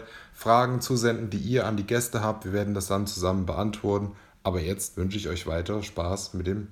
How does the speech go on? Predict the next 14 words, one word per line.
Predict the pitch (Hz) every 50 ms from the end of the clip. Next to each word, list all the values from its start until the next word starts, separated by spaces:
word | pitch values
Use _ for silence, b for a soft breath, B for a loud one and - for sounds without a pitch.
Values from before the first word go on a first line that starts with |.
| -
zweiten | - - - 87 90 95 101
Teil. | 98 95 85 82 82 85 - - _ _ _ b b b b b b b b b b b b _
Und | - 82 98
jetzt | 127 156 156 - - - -
wünsche | 120 123 120 123
ich | 110 95
euch | 95 104 90 - -
weiterhin | 98 113 139 135 147 131 120 117 120 117
viel | - - 95 90
Spaß | - - 104 104 117 127 127 - - -
mit | 87 87
dem | 107 113 107
zweiten | - - 90 95 98 104 123 127
Teil. | - - 98 101 98 101 101 104